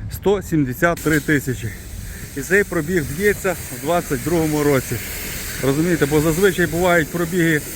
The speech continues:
які б'ються в шістнадцятому, п'ятнадцятому році. Орієнтовно отакий, такий пробіг. В цьому автомобілі оригінальний пробіг. Можливе перекладення на пасажира,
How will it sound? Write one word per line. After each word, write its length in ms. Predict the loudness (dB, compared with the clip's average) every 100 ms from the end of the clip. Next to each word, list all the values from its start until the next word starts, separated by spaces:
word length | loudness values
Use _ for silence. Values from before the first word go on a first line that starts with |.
| -10 -4
які 240 | -2 0 0
б'ються 360 | 2 2 2
в 60 | 0
шістнадцятому, 600 | 0 0 2 2 2 0
п'ятнадцятому 640 | 0 0 2 2 2 2
році. 280 | 2 2 0 -2 -6 0
Орієнтовно 560 | 4 4 4 2 4 4
отакий, 340 | 2 2 0
такий 280 | 0 0 0
пробіг. 380 | 2 2 4 2 0 -12 -12 -12 -6
В 220 | -4 -2
цьому 280 | 2 4 4
автомобілі 560 | 0 0 2 2 2 0 2
оригінальний 580 | 2 2 2 2 2 0 -2 0
пробіг. 380 | 2 4 2 2 -6 -8 -8 -8 -8 -8 0
Можливе 360 | 2 4 6 4
перекладення 680 | 4 2 2 2 2 2 2
на 100 | 2
пасажира, 680 | 0 0 2 4 4 4